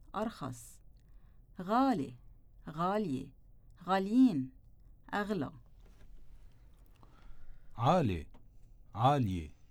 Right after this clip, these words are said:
Speaker 2: عاليين، أعلى. واطي، واطية، واطيين، أوطى. ضخم، ضخمة، ضخمين، أضخم.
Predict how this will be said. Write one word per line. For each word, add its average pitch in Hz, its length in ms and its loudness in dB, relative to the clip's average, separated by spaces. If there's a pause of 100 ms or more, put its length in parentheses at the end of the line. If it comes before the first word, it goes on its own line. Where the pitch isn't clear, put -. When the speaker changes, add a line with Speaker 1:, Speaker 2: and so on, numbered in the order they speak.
(220)
Speaker 2:
عاليين، 113 720 2 (560)
أعلى. 113 400 4 (840)
واطي، 127 560 -4 (680)
واطية، 120 540 0 (640)
واطيين، 110 680 -2 (680)
أوطى. 135 460 -2 (1160)
ضخم، 110 400 -2 (1160)
ضخمة، 107 460 -4 (800)
ضخمين، 127 600 0 (580)
أضخم. 104 520 -4